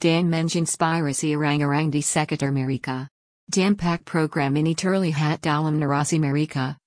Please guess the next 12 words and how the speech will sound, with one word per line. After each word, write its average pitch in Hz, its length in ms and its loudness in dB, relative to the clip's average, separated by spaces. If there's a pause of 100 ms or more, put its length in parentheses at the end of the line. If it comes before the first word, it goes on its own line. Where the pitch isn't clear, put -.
(100)
yang 170 260 2
menunjukkan 160 640 0
bagaimana 143 560 0
mereka 151 480 0
telah 156 320 -2
kembali 147 560 -2
ke 147 240 0
komunitas 147 800 -2
mereka, 139 560 -2 (240)
menyebarkan 165 800 0
pengetahuan 151 800 -2
mereka, 135 560 -2